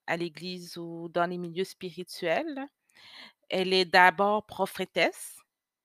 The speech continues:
et elle est aussi docteur. Dans une église, en fait, là,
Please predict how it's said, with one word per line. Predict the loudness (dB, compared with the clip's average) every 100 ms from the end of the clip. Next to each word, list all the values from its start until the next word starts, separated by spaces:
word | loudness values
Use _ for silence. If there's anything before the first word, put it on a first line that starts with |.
| _ _ _ -6
et | -4 -2 0
elle | 2
est | 2
aussi | 0 -4 -8 -8 -12 -14 -2
docteur. | -2 -2 0 0 0 -10 -20 _ _ _ _ _ _ -20 -12 -2
Dans | -2
une | 0
église, | -2 -2 -2 2
en | 2
fait, | 2 -2 2
là, | 4 6 6